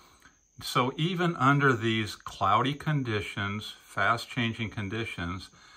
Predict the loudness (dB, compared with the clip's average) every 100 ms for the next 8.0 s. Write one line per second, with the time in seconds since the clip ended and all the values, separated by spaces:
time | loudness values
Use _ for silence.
0 | -20 -20 -14 -2 0 0 0 -2 2 6
1 | 6 4 -2 -2 -4 -4 4 4 4 2
2 | 0 2 6 8 8 0 -20 -10 -8 0
3 | 0 0 -4 -6 2 4 8 8 8 6
4 | 4 4 0 -4 -4 -4 -2 -2 -2 -6
5 | -6 -6 -6 -6 -2 0 2 0 -2 -2
6 | -2 0 0 2 2 2 2 0 -2 0
7 | 0 0 -2 0 0 0 -4 -4 -4 -4